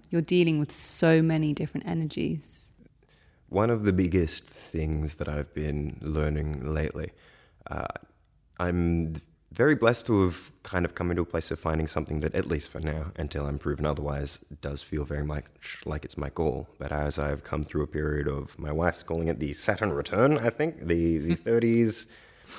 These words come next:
Speaker 2: I'm starting to learn about the responsibility that goes with this. Because for me, this is fun, this is play, but also from an energetic perspective,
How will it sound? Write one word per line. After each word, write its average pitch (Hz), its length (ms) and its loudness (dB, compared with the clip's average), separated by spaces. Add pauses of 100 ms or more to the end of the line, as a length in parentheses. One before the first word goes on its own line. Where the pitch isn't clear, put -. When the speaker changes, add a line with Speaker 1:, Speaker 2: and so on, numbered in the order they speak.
(360)
Speaker 2:
I'm 87 480 2
starting 85 380 -2
to 90 80 -4
learn 82 140 4
about 80 180 0
the 82 60 -6
responsibility 80 800 -2 (540)
that 78 100 -10
goes 71 560 -2
with - 240 -8
this. - 300 -12 (320)
Because 78 260 -2
for 80 160 0
me, 113 220 6 (100)
this 76 160 -6
is 71 140 -6
fun, 92 420 6
this 80 180 -2
is 76 140 -6
play, 82 440 0
but 78 120 0
also 78 340 4
from 80 200 -2
an 80 80 0
energetic 85 480 0
perspective, 76 580 -8